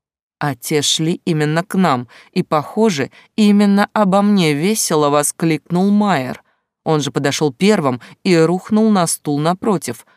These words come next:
уставившись на Мариту. "Ого!" протянул он. "Ничего себе какая! А это случайно не та самая соседка-злодейка?"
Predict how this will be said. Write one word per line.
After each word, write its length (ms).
уставившись 920
на 100
Мариту. 580
"Ого!" 1400
протянул 600
он. 260
"Ничего 880
себе 440
какая! 800
А 120
это 220
случайно 580
не 160
та 160
самая 480
соседка-злодейка?" 1200